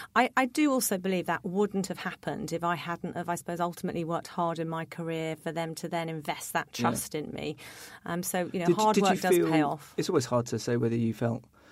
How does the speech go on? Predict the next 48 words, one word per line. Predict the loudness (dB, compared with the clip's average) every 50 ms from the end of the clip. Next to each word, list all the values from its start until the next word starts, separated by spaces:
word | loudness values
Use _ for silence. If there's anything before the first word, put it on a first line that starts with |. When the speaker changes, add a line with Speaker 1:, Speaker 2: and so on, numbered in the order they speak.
| -20 -20 _
Speaker 2:
'cause | 0 2 2
you | 4
didn't | 4 4 2 2 0
necessarily | 0 -2 -2 2 2 4 6 6 6
know, | 6 6 6 6 6 4 4
but | 2 0 -2 0
the, | 2 4 6 6 6 6 4 0 -6 -20 -20 -20 -20 _ _ _ _ _ _ _ _ _ _ _ _ -2
it, | -2 -2 0
it | 2 2 4
must | 4 4 2 2 0
have | 0 2
been | 4 4 6 6 6 6 4 4 4 2 0 -4 _ _ _ _ _ _ _ _ _ _ _ _ _ _ _ _ -18 -18 -18 -18 _ _ _ _ 2
a | 4
learning | 8 8 10 10 8 8 8 6 4
curve | 2 2 4 4 6 4 2 0
to, | 0 0 2
wo-, | 4 4 2
to, | 2 0 -4 -4
to, | -2 -2 -4 -4
to | -2 0 -2
set | 0 2 2 2 2 2 2
up | 0 2 2
and | 2 2 4 6
run | 6 6 6 4
an | 4 6
agency | 6 6 6 4 2 0 -2 -2 0
when | 2 2 2
having | 2 4 4 4 4 6
never | 6 6 4 4 4
run | 4 4 4
an | 4 4 4
a-, | 2 0 0 2
been | 4 6 6
in | 6 6
an | 6 6
agency | 6 4 4 0 -2 -2 -4
before. | -4 -2 0 2 2 2 2 0 -4 -8 -14 -18 -18 -16 -16 -16 -10 -4 0
Um, | 2 2 2 2 2 0 4
may-, | 6 6 6 6 6
I | 4
mean, | 4 4 6
maybe | 6 6 6 6 6
an | 6 6
advantage, | 6 6 8 6 6 6 4 2 0 2 4
Speaker 1:
Yeah. | 4
Speaker 2:
I | 4
don't | 4 2 2
know, | 2 2 2